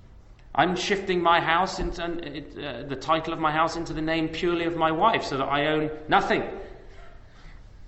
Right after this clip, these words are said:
To make sure that if they come after me, 'cause I've said something somewhere that somebody's offended by, they're not gonna take my house away.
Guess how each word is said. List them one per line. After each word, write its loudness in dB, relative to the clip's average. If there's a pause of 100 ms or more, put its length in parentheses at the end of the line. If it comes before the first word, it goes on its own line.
(380)
To -4
make 6
sure 2
that 2
if -2
they 2
come -2
after 6
me, 2
'cause 0
I've -2
said 2
something 0
somewhere 2
that -2
somebody's -2
offended 0
by, 2
they're -8
not 2
gonna -2
take -2
my 2
house 4
away. 0